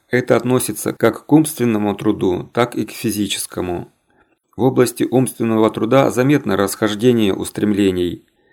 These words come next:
Мнения могут быть различные, но качество их не должно быть уродливо. Может быть большое знание и малое знание, но оба могут братски следовать в познавательном устремлении. Не будет убийства знания,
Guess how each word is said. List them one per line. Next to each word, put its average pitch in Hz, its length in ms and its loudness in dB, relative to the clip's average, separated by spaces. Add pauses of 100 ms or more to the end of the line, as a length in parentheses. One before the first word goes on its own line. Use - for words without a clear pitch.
(280)
Мнения 131 420 2
могут 131 340 6
быть 98 200 0
различные, 98 760 -2
но 98 140 -4
качество 135 480 2
их 92 480 -2
не 117 140 2
должно 127 400 6
быть 98 240 2
уродливо. 87 760 2 (960)
Может 123 320 2
быть 117 160 2
большое 117 500 4
знание 98 520 2
и 110 140 -2
малое 95 440 2
знание, 90 600 -4 (280)
но 104 120 -2
оба 123 360 6
могут 110 320 2
братски 110 500 2
следовать 117 540 2
в - 80 -20
познавательном 107 760 2
устремлении. 95 960 -2 (520)
Не 110 100 0
будет 147 340 4
убийства 107 580 0
знания, 95 720 -2